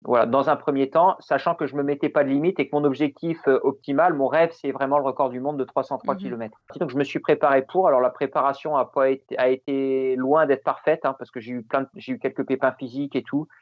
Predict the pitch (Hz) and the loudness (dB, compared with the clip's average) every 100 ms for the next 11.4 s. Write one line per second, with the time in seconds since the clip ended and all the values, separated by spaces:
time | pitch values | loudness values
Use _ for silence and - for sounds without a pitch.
0 | _ _ - 143 147 160 - 156 160 151 | _ _ 0 2 4 2 0 0 0 2
1 | 151 147 139 139 - 151 131 123 123 120 | 0 0 0 -2 -4 -2 2 2 2 2
2 | 120 117 113 127 127 131 127 127 127 135 | 2 2 0 2 2 0 -2 -2 -2 -4
3 | 123 120 - 127 - 120 113 120 143 - | -6 -8 -8 -12 -6 -6 -2 0 0 -6
4 | _ - _ _ _ _ _ - - 156 | _ -20 _ _ _ _ _ -14 -6 -2
5 | 170 165 - 175 - 147 151 151 147 147 | 0 0 -2 -4 -4 -4 0 2 2 0
6 | 165 156 165 156 175 - - 170 147 147 | 0 0 -4 -4 -2 -2 -8 -4 0 0
7 | 165 - - 180 - 202 190 175 180 175 | -2 -8 -4 -2 2 2 4 2 0 -6
8 | - 160 147 160 - 147 151 - 160 190 | -2 -2 -2 -4 -4 -4 -4 -4 -2 0
9 | 170 175 185 175 139 - 147 - 156 147 | 2 2 2 0 0 -6 -10 -4 -2 0
10 | - 151 147 - 120 143 160 139 165 165 | 4 4 2 -8 -4 -2 0 0 0 2
11 | 143 139 135 131 | 4 6 6 4